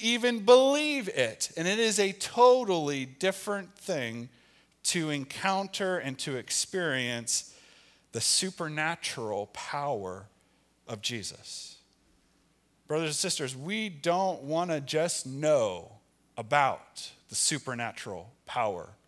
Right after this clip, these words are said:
of Jesus. We want his supernatural power to be released in our lives, to be released in our church, to be released in our community, to be released in our state, in our region, and to the ends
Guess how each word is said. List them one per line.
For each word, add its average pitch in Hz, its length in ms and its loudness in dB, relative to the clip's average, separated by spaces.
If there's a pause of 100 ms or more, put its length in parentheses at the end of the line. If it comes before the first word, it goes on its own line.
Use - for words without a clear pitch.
(140)
of 98 140 -14
Jesus. - 640 -12 (760)
We 208 340 0
want 175 480 -2
his 175 400 -2
supernatural 156 840 -6
power 113 500 0 (300)
to 147 120 -2
be 147 200 -6
released 135 640 -2
in 156 140 -4
our 120 160 -2
lives, 98 540 -8
to 143 100 -8
be 147 180 -8
released 147 640 -2
in 165 100 -4
our 127 140 -2
church, - 520 -10 (280)
to 156 100 -4
be 180 160 -2
released 160 720 -2
in 143 100 -2
our 139 80 0
community, 135 640 -6
to 147 180 -6
be 165 200 -6
released 165 720 -2 (300)
in 160 140 2
our 156 260 6 (280)
state, 170 600 2
in 151 80 0
our 143 160 4
region, 160 540 0
and 170 320 -2
to 185 120 -4
the 160 200 -6
ends 165 440 -2